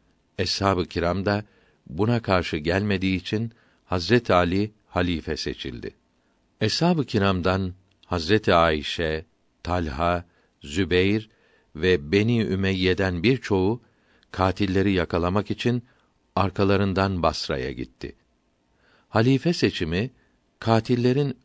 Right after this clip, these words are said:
öncülüğüyle yapıldığı için fitneli seçim dediler. Halife de arkalarından gitti. Mısırlılar halifenin etrafındaydı. Anlaşma olamadı.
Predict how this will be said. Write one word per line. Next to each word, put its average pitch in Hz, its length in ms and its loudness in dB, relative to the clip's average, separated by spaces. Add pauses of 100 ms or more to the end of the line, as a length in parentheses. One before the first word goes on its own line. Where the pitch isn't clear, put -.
öncülüğüyle 101 640 2
yapıldığı 78 500 0
için 127 440 -2 (480)
fitneli 131 460 2
seçim - 460 -4
dediler. 64 440 -8 (920)
Halife 117 480 4
de 95 60 2
arkalarından 71 840 -4
gitti. - 380 -14 (720)
Mısırlılar 101 760 0 (300)
halifenin 104 560 2
etrafındaydı. 82 880 -2 (880)
Anlaşma 98 580 0
olamadı. 71 480 -6